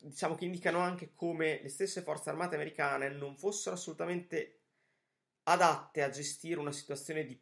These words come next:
post-conflitto, perché non addestrate, perché non formate a questo tipo di compiti,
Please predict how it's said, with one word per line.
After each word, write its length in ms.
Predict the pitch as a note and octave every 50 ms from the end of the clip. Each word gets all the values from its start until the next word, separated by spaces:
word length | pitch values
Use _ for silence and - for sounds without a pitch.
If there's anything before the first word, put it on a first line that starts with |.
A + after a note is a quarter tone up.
| _ _ _
post-conflitto, 1300 | - F#3 F#3 F#3 F3+ F3+ - - - D#3+ D3 - - C#3+ C#3 C3+ - - B2+ A#2+ - _ _ _ C#3 C3+
perché 300 | - C3+ - - F3 E3+
non 160 | E3+ E3+ D#3
addestrate, 880 | D3+ D3+ C#3 D3+ D3 - - - D3 C3+ B2+ B2 A#2+ - - C#3 C#3
perché 420 | C#3+ - C#3 C#3 C#3+ - - E3 D#3+
non 280 | D#3+ E3+ F#3 F#3+ F3+
formate 960 | F3+ - - G3 F3 E3+ F3 E3 D3+ C3+ B2 B2 A#2+ A#2 - - A#2+ B2 - - - - - _ _
a 80 | - D3
questo 280 | - D#3 D3 D3 D3+
tipo 520 | C#3+ D3+ D3+ D3 C#3 B2+ B2 B2 B2 C3 C#3
di 160 | C#3+ C#3 C#3+
compiti, 680 | - - A#2+ B2 A#2+ A#2 - - C3 - D3 - -